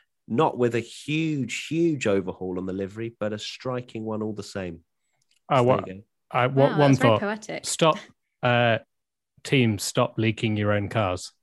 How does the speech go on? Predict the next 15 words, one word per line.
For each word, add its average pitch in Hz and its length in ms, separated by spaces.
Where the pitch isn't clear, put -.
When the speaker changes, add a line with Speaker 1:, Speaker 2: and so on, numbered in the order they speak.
Speaker 2:
<laughs> 147 120
Speaker 1:
Fair. 87 300
Speaker 3:
That's 160 200
true. 165 280
Speaker 1:
Yeah, 117 340
'cause 110 100
Speaker 2:
Uh, - 40
Speaker 1:
Aston 87 360
accidentally 87 480
posted 87 460
their 87 160
own 82 280
car, 80 340
didn't - 200
they? 80 160